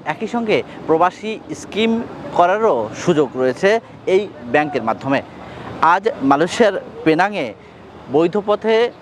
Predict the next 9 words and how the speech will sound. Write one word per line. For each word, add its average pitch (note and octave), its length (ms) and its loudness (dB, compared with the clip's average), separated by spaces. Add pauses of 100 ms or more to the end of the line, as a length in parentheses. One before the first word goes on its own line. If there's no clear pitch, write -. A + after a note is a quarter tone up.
(520)
টাকা B2 300 2
পাঠানো F3 360 2 (240)
এবং F#3 220 0 (180)
প্রবাসী E3 400 0 (200)
স্কিম G3+ 260 -2 (280)
চালুর F3 280 4 (180)
সচেতনতামূলক F3+ 920 0 (480)
এক C3 60 0 (300)
আলোচনা D3+ 420 2